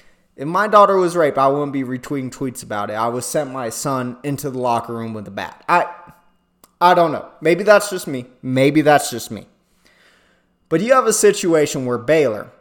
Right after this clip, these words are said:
who has a whole N C A A report, an investigation showing about fifty-two women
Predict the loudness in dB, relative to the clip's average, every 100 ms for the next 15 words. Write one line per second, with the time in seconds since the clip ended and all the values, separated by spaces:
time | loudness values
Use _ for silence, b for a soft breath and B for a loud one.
0 | _ _ _ _ 2 4 6 2 4 4
1 | 4 4 2 2 2 6 8 8 4 2
2 | 4 4 2 -4 -4 -4 -2 -2 -4 0
3 | 2 2 -4 -4 -2 -2 -2 -4 2 2
4 | 2 -4 -4 -2 -2 -12 -8 -6 -4 -2
5 | 0 0 -4